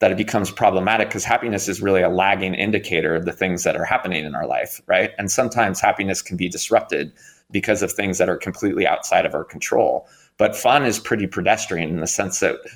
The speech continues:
generally we can go off and just do it, you know, by our own design. And we don't necessarily need to identify as happy in that moment.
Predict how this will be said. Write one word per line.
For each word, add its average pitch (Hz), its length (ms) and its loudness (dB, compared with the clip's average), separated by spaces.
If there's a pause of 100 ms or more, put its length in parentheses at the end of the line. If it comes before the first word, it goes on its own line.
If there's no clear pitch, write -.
(300)
generally 104 800 4 (140)
we 107 160 2
can 110 180 -2
go 101 160 6
off 98 240 6
and 92 120 -4
just - 360 -4 (260)
do 113 200 4
it, 78 220 2 (140)
you 98 100 -2
know, 90 120 0
by 90 180 2
our 85 80 2
own 87 160 -2
design. 82 580 0 (140)
And 107 160 -2
we 120 60 4
don't 120 180 2
necessarily 101 480 -2
need 98 280 0
to 87 120 0
identify 90 540 2
as 71 120 0
happy 85 320 -2
in 65 120 -8
that 65 180 -4
moment. 87 300 -6